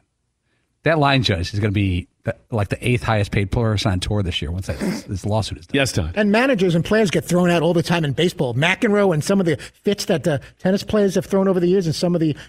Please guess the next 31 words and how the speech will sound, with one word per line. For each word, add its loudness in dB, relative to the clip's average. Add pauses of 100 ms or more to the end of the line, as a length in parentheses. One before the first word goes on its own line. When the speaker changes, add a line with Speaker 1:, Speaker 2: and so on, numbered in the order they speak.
Speaker 3:
disrespectful 0
acts, -2 (220)
you -2
know, 2
you'd -2
be -2
surprised -2
that -2
none 0
of 2
them 0
got -4
tossed -2
in -2
the -2
middle 0
of -2
a -4
match. -6 (1200)
Speaker 2:
Well, 2
with -4
McEnroe, 2
didn't, -2
he 2
didn't 2
get 0
tossed 0
when 0
he 0
gave 2
that 0